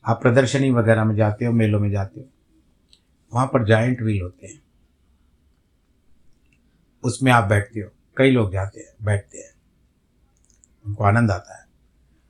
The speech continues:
तो जब आप उसमें बैठते हो, तो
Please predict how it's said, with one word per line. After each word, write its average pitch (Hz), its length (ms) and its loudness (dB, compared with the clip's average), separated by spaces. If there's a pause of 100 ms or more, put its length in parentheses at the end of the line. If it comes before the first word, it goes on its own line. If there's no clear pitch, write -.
(340)
तो 131 80 4
जब 120 280 2 (360)
आप 113 120 0
उसमें 113 300 -2
बैठते 113 320 2
हो, 98 100 0 (2250)
तो 139 360 2